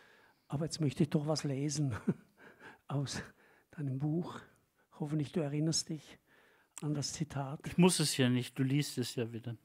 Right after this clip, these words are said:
Speaker 1: Gut. Äh, ich hoffe, du sagst nachher nicht, Autismus sei eine Modediagnose oder eine, äh,
Speaker 2: Gibt's gar nicht.
Speaker 1: Genau. Äh, das Kapitel heißt Greta,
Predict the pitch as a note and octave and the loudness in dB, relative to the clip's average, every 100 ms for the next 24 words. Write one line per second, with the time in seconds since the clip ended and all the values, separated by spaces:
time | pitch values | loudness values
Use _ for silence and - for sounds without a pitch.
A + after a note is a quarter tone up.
0 | - - D3+ C#3 - - _ _ _ - | -16 -6 -6 -6 -18 -20 _ _ _ -20
1 | - - - - _ _ _ _ _ _ | -20 -20 -20 -20 _ _ _ _ _ _
2 | _ _ - E3 F3 F3 - _ _ _ | _ _ 6 8 8 4 -10 _ _ _
3 | _ _ _ _ _ _ _ _ _ _ | _ _ _ _ _ _ _ _ _ _
4 | _ _ _ _ _ - F#3 - F#3+ F#3 | _ _ _ _ _ -2 2 4 4 4
5 | F#3+ E3 D#3+ - E3+ D3 D#3+ F3 - F3+ | 4 2 2 4 4 4 4 4 2 -4
6 | D3+ F#3 - E3 E3+ D#3 D#3+ D#3 D#3 D#3+ | -2 -2 0 0 0 -4 -2 0 2 0
7 | F3+ F#3+ F3+ - G3+ F3 - D#3 E3+ F3 | 2 0 0 -4 -6 -6 -2 0 2 0
8 | G3+ A3+ D3+ D3+ D3 D3 - - - - | 0 0 -4 -2 -4 -6 -16 -20 -20 -20
9 | - _ D#3 D3 - - - A#2 G#2 G#2+ | -20 _ 4 6 4 2 2 2 4 0
10 | - - - - E3 D3+ - D#3 - - | -2 -16 -16 2 6 6 4 0 0 -16
11 | - - - - - _ _ E3+ D#3+ F3 | -16 -14 -16 -20 -20 _ _ 10 12 10
12 | - _ _ _ _ _ _ _ - - | 2 _ _ _ _ _ _ _ 0 4
13 | E3+ - G#3 G3+ E3 D#3+ - - C#3 D#3 | 4 8 8 10 10 10 6 4 6 6
14 | F#3 F#3 G3 G#3 | 6 4 6 4